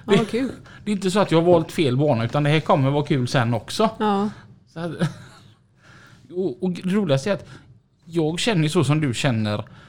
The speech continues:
Speaker 2: och inte varit i branschen alls lika länge. Jag är ju trettiotre och jag tycker att det är fan, det är på något vis roligare nu än vad det var när man började. För,
Speaker 1: Ja.
Speaker 2: eller kanske roligt på ett annat sätt.
Speaker 1: Ja. Fast jag, ja,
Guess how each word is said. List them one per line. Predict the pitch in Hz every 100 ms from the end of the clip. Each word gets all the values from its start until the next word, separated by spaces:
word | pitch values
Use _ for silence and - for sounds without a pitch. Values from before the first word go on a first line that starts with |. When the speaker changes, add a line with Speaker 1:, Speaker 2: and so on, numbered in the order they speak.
| - -
Speaker 2:
och | 147
inte | 139 123
varit | 147 127 113 - 143
i | - 143
branschen | 139 101 98 135
alls | 131 104
lika | 143 135 107
länge. | 120 139 113 190 196 -
Jag | 165
är | 170
ju |
trettiotre | 123 - 131 - 123 160 240 - - -
och |
jag | 160
tycker | 170 139 143
att | 135 117 -
det | 160 117
är |
fan, | 127 156 -
det | 139 143
är |
på | 147
något | 175 139
vis | 151 120
roligare | 151 135 110 110
nu | 123 113 92
än |
vad | 107
det | 110
var | 110
när | 92 92
man | 104
började. | 127 113 98 135
För, | 170
Speaker 1:
Ja. | 220
Speaker 2:
eller | 214 160
kanske | 151 139
roligt | 185 143 123
på |
ett | 139
annat | 160 127 -
sätt. | 180 - - - -
Speaker 1:
Ja. | 233 220 233 233 - _ _ _ _ _ - - -
Fast | 220 233
jag, | 214
ja, | 214 226